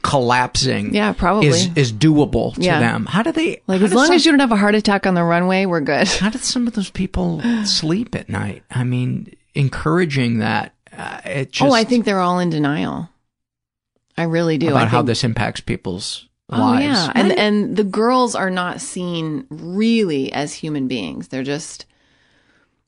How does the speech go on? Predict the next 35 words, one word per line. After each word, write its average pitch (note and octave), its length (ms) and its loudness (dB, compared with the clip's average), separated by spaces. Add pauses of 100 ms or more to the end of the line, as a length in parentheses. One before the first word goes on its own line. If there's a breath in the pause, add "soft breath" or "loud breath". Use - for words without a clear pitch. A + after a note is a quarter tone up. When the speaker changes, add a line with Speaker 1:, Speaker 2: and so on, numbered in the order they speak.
(120)
Speaker 2:
you F3+ 120 -2
know, D#3 160 0
I E3 120 0
remember F3+ 260 0
going F3 460 -2
to, D#3+ 680 -4
um, D#3 320 -6
the D#3+ 100 -4
models D#3 320 -2
apartment C#3 340 -4
where C#3 120 -2
I C#3+ 40 -2
was D#3+ 100 -2
going G#3 340 4
to F3+ 140 -4
live. - 340 -6
I D3+ 120 -6
ended D#3 260 0
up C#3+ 100 -2
living D#3 320 0
in D3 140 0
this D3+ 180 -4
<laughs> - 0 -
women's F#3 400 2
Christian D#3+ 460 -2
union. B2+ 280 0
It F2 60 -4
was - 160 -8
like D3 160 -4
a D3+ 60 0
bosom D#3 340 0
buddies C#3+ 400 0
type D#3 220 -6
hotel. D3+ 480 0
Speaker 1:
Mm-hmm. D3 300 2